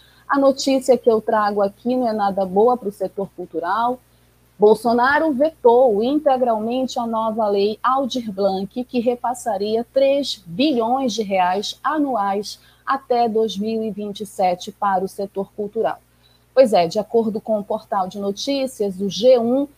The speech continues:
o despresidente, porque eu me recuso a chamá-lo de outra forma, Jair Bolsonaro vetou integralmente a nova lei Aldir Blanc, conforme decisão publicada na edição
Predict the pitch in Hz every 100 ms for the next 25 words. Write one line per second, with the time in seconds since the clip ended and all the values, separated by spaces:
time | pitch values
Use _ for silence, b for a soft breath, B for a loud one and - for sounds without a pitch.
0 | _ 220 214 165 262 294 349 320 - -
1 | 220 208 196 196 170 185 196 202 269 -
2 | 196 190 185 196 247 240 226 240 208 -
3 | 170 175 170 160 160 160 170 180 175 175
4 | _ 170 180 220 _ b b b b 185
5 | 240 277 269 254 262 240 214 214 240 247
6 | 208 262 - 240 220 254 _ 277 381 466
7 | 339 254 240 208 185 190 196 - - 311
8 | 254 247 247 233 202 214 - 233 202 254
9 | 214 185 220 214 - _ _ 254 262 -
10 | 277 269 269 262 240 240 247 233 196 214
11 | 214 - 254 247 - 202 202 196 196 190
12 | 190 196 196 - 208